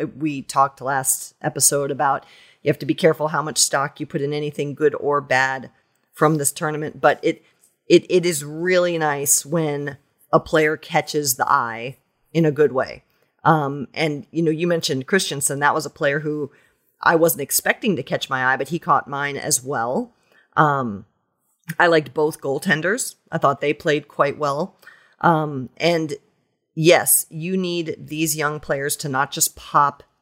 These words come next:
in the context of this tournament, but, you know, just as much as you need it for the talent in the organization, what is important too, and y-, again, we talk about this evolution of, of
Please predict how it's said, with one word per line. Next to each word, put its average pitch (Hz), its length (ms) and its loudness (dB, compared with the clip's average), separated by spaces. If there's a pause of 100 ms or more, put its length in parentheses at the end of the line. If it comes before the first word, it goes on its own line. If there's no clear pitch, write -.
in 160 120 2
the 147 80 2
context 151 600 -4
of 160 140 -2
this 175 140 -2
tournament, 139 420 -6 (580)
but, - 500 2
you 196 180 -2
know, 190 220 0 (280)
just 240 340 0
as 208 120 0
much 185 180 -4
as 170 140 -4
you 165 100 -2
need 160 160 -4
it - 80 -10
for 156 120 -2
the 147 100 -4
talent 151 360 -4
in - 60 -10
the 143 120 -4
organization, 139 760 -2 (480)
what 160 460 6
is 160 160 -4
important 160 540 -4
too, 165 420 0
and 147 200 -2
y-, 139 280 -6
again, 156 300 2
we 143 80 -8
talk 143 240 0
about 143 180 -8
this - 200 -6 (100)
evolution 151 520 0
of, 135 120 -10 (180)
of - 160 -4